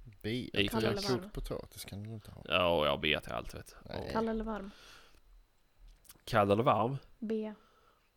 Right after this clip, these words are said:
Speaker 2: Eh, jag vill ha min kall.
Speaker 3: Nej.
Speaker 2: Jo. Jag har slagit litervis med bea, men det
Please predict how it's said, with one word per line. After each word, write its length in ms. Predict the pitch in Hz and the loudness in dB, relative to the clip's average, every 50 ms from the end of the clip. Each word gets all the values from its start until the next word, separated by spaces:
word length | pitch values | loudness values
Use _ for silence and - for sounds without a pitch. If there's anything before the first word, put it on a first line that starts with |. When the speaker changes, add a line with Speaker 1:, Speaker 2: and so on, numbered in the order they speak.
| _ _ _ _ _ _ _ _ - | _ _ _ _ _ _ _ _ -2
Speaker 2:
Eh, 80 | 104 98 | 2 4
jag 340 | 92 92 98 92 92 90 90 82 | 4 6 6 6 6 4 2 2
vill 160 | 95 90 95 | 0 -2 -2
ha 140 | 92 90 87 | -2 -4 -4
min 200 | 73 80 - - | -6 -6 -10 -10
kall. 500 | - - - - - - - - - - - - - - - - - - - - - - - - - - - - - - - - - - - - - - - - - | -8 -8 -6 -6 -6 -8 -10 -12 -16 -18 -20 -20 -20 -20 -20 -20 -20 -20 -20 -20 -20 -20 -20 -20 -20 -20 -20 -20 -20 -20 -20 -20 -20 -20 -20 -20 -20 -20 -20 -10 -6
Speaker 3:
Nej. 180 | 285 247 240 - - _ - - - - - - _ _ _ _ _ - - - _ _ | -4 -4 -4 -6 -10 _ -20 -20 -20 -20 -20 -20 _ _ _ _ _ -20 -20 -20 _ _
Speaker 2:
Jo. 320 | - 98 95 92 85 85 - - - - - - - - - - - - - - - | 0 2 4 4 2 2 0 -6 -12 -10 -8 -8 -8 -8 -12 -14 -16 -16 -18 -18 -2
Jag 180 | - 113 113 101 | 4 6 6 8
har 160 | 98 107 104 | 8 8 6
slagit 600 | 98 - - 117 110 107 104 101 98 - - - - | 6 6 6 6 6 8 6 4 2 2 0 -6 -2
litervis 1120 | 123 117 120 135 147 143 113 98 95 - - 104 95 95 95 87 85 87 - - - - | 0 2 4 4 4 4 4 4 2 0 0 0 0 2 4 4 4 4 4 2 2 0
med 160 | 95 98 95 92 | 0 -2 -2 0
bea, 480 | - 98 95 98 98 92 71 64 71 | 2 2 2 2 4 4 4 2 2
men 300 | - 92 90 92 95 95 | 0 0 0 0 0 0
det 220 | 95 95 95 98 | 0 0 0 0